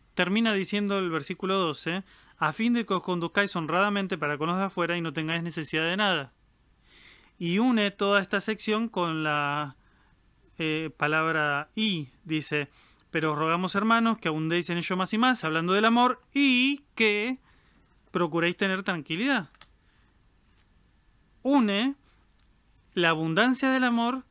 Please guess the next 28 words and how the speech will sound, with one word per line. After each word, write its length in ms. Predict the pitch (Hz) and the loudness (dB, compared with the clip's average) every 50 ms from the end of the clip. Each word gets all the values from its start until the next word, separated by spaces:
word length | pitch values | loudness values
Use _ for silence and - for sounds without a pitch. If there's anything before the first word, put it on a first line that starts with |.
| _ _ _ _ _ _ | _ _ _ _ _ _
con 400 | - 170 170 170 165 170 170 170 | -4 -4 -2 -2 -2 -2 -2 -2
mi 240 | 170 170 170 165 160 | -2 -2 -2 -2 -4
responsabilidad 1080 | 147 156 160 147 - - 170 165 170 156 - - 156 160 156 156 160 170 185 226 254 | -4 -6 -8 -8 -6 -6 -4 -4 -4 -4 -2 -2 -2 -2 -2 -2 -2 0 0 0 -2
frente 320 | 240 - 233 220 202 180 202 | -2 -4 -4 -4 -2 -2 -2
al 60 | 202 | 0
mundo 400 | 202 196 196 185 175 175 175 175 | 0 -2 -2 -2 -2 -2 -2 -2
y 60 | 170 | -2
cómo 300 | 143 - 190 214 226 214 | 0 0 0 0 0 0
me 140 | 196 185 170 | 0 -2 -2
miran 340 | 170 190 208 208 226 214 196 | -2 -2 0 0 0 0 0
los 140 | 175 160 156 | 0 -2 -2
de 60 | 151 | -4
afuera, 360 | 139 - - 196 208 220 196 | -4 -4 -4 -2 -2 0 0
los 160 | 170 156 151 | 0 0 -2
del 120 | 151 151 170 | -2 0 0
mundo. 420 | 220 254 220 185 160 143 135 - - _ _ _ _ - - _ - - - - - - - - | 0 2 2 0 -2 -4 -6 -10 -14 _ _ _ _ -20 -20 _ -20 -20 -20 -20 -20 -20 -14 -4
Y 140 | - 175 143 | -4 -4 -2
plantea 920 | - 190 180 175 180 - - 262 277 262 240 220 202 190 180 170 165 - | 0 0 0 0 -2 -2 0 0 2 4 4 4 4 2 0 0 -2 -2
tres 240 | - 226 226 233 - | -2 -2 -2 -2 -4
cosas 440 | - - 277 277 - - 185 165 - | -4 -2 -2 -2 0 -2 -6 -6 -4
con 180 | - 160 147 | -4 -4 -4
respecto 340 | 147 139 - 190 175 165 180 | -4 -6 -6 -6 -6 -4 -6
a 20 | 156 | -6
esta 180 | - - 147 | -6 -6 -8
responsabilidad 540 | 139 143 - - 143 127 - 143 143 143 139 | -8 -8 -10 -10 -10 -8 -6 -6 -6 -6 -6
frente 260 | - - 139 131 127 | -6 -10 -10 -8 -8
al 60 | 127 | -8
mundo. 380 | 131 131 127 123 123 123 117 | -8 -8 -8 -10 -10 -12 -14